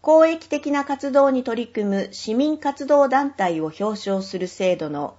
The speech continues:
協賛企業事業所を募集。協賛金一社二万円。申し込み期限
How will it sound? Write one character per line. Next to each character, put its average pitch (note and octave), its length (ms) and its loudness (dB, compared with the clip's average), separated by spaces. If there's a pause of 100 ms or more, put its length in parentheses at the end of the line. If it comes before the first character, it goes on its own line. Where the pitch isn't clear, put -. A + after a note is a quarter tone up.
(140)
協 C#4 260 4
賛 C#4+ 280 -4
企 C4 240 -6
業 D#3+ 460 2
事 F#3 140 -4
業 C#4 220 4
所 C4 260 0
を A#3 280 -4
募 E3+ 140 0
集。 D3+ 400 -8 (1500)
協 C#4+ 240 4
賛 C#4+ 260 -2
金 A3+ 380 -4 (320)
一 C#4+ 140 0
社 - 500 -4
二 F#3+ 160 -2
万 A#3 300 -2
円。 F#3+ 280 -6 (1040)
申 C4+ 240 2
し - 80 -12
込 D#4 140 4
み D#4 120 -2
期 C#4+ 180 -8
限 D#3+ 340 -2